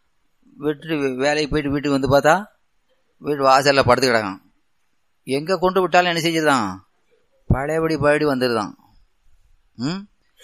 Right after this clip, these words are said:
இவர் இப்படி ஒரு, ஒரு மாசம் தொடர்ந்து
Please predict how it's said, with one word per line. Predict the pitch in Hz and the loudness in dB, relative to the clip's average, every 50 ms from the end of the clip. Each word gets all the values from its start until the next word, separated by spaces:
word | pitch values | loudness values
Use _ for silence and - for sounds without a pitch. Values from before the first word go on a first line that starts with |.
| - - _ _ _ | -20 -20 _ _ _
இவர் | - 151 135 151 160 180 185 185 | -14 -10 -6 -4 -2 -2 0 0
இப்படி | 175 160 147 - 165 175 175 185 185 180 175 170 | -2 -2 0 0 0 0 0 -2 -2 -2 0 0
ஒரு, | 160 147 143 147 151 156 143 123 | 0 0 2 2 2 0 0 -2
ஒரு | 120 127 143 156 170 165 | 0 2 2 2 2 0
மாசம் | 160 160 165 170 165 175 170 143 | 0 0 0 0 0 -2 -2 0
தொடர்ந்து | 139 139 139 151 160 160 156 175 196 226 233 - | 2 4 4 4 4 4 2 2 2 0 -2 -8